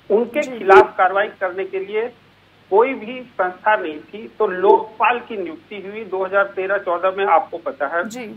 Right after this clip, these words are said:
Speaker 1: लोकपाल central government से संबंधित जो भी अधिकारी होंगे, उनके खिलाफ जब कोई कार्रवाई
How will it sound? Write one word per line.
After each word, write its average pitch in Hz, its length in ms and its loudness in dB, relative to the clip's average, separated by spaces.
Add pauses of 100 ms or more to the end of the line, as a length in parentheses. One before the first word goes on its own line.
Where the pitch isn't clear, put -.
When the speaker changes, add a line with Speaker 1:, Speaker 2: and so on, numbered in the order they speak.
(140)
Speaker 1:
लोकपाल 226 640 2 (560)
central 226 420 2
government 214 480 2
से 233 160 -6
संबंधित 196 600 -8
जो 190 120 -2
भी 208 160 -6
अधिकारी 196 520 -2 (100)
होंगे, 170 360 -6 (120)
उनके 208 300 -4
खिलाफ 202 460 2
जब 202 160 -4
कोई 202 160 -2
कार्रवाई 185 540 0